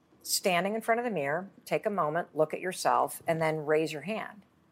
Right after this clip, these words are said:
is people said over and over and over again, "I haven't done anything worthy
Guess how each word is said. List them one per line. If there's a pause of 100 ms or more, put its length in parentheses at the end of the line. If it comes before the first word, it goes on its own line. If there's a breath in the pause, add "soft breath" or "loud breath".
(520)
is
people
said
over
and
over
and
over
again, (920)
"I
haven't
done
anything (1040)
worthy